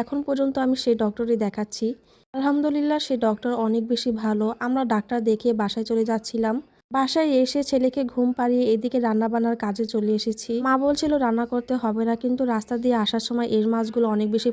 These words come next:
পছন্দ হয়েছে। এগুলো হলো ইলিশ মাছের ছোট ছোট বাচ্চা, মানে, এই মাছগুলো ধরে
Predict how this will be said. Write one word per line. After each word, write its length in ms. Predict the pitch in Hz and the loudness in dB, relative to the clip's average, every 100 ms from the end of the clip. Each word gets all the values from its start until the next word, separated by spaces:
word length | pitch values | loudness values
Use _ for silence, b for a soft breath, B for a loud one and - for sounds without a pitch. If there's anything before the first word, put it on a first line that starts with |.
| 233 | -2
পছন্দ 280 | 202 220 220 214 | -4 -2 -2 0
হয়েছে। 300 | 220 214 226 233 B B B B 254 | 0 0 -2 -2 B B B B 0
এগুলো 220 | 269 285 | 2 0
হলো 140 | 302 294 262 | 0 0 0
ইলিশ 180 | 233 247 254 | -2 0 -2
মাছের 220 | 262 254 | -2 -2
ছোট 120 | 247 233 233 | -2 -2 -2
ছোট 120 | 233 233 | -2 0
বাচ্চা, 320 | 214 196 - 220 220 | -2 -4 -4 -2 0
মানে, 160 | 220 220 226 | 0 0 2
এই 60 | 226 | 2
মাছগুলো 360 | 226 220 226 233 226 | 0 -2 -2 0 2
ধরে 180 | 214 | 2